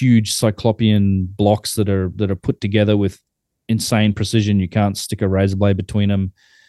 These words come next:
Uh, there's lots of, there's lots of evidence for that all around the world, from Lebanon to Easter Island,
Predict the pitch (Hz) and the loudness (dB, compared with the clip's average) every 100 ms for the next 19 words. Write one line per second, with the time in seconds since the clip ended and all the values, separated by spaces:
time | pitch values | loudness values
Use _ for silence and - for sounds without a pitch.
0 | _ _ 107 104 107 113 113 120 123 135 | _ _ -2 0 2 2 2 4 4 4
1 | - 113 - - 117 117 117 143 143 127 | 2 0 -2 -8 2 2 4 2 4 4
2 | 123 120 - 113 113 113 110 107 104 101 | 4 2 2 2 4 4 4 4 4 4
3 | 107 107 101 104 98 98 113 113 110 110 | 4 4 2 0 2 4 4 4 4 6
4 | 113 107 98 107 107 - 107 110 110 110 | 4 4 2 0 0 2 2 4 4 4
5 | 107 107 | 4 2